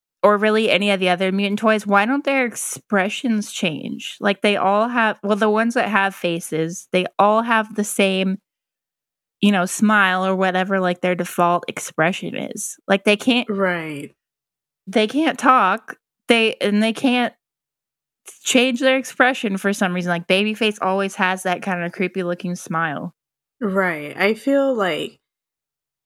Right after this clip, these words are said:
Speaker 2: like, the answer to that, like, the real answer to that is they just did not want to animate <laughs>
Speaker 1: <laughs>
Speaker 2: any extra expressions. But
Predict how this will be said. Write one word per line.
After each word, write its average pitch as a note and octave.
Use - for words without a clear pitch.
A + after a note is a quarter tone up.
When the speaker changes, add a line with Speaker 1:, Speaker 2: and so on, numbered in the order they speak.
Speaker 2:
like, F3+
the F3+
answer A3
to B3+
that, A#3
like, F3
the F3
real E3+
answer G3+
to G#3
that G3
is F3
they D#3+
just D#3+
did -
not D3+
want D#3+
to -
animate F#3+
<laughs> G#3+
Speaker 1:
<laughs> -
Speaker 2:
any G#3
extra G3
expressions. G#3
But F3